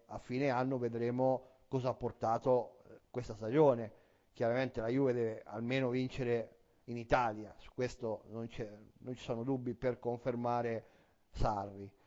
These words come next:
Però l'idea che secondo me traspariva dal, da-, dal management juventino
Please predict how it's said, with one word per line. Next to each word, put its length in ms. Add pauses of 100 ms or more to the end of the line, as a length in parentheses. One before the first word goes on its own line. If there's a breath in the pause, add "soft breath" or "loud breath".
(460 soft breath)
Però 760 (100)
l'idea 720
che 120
secondo 440
me 240
traspariva 1200
dal, 480
da-, 180
dal 260
management 680
juventino 840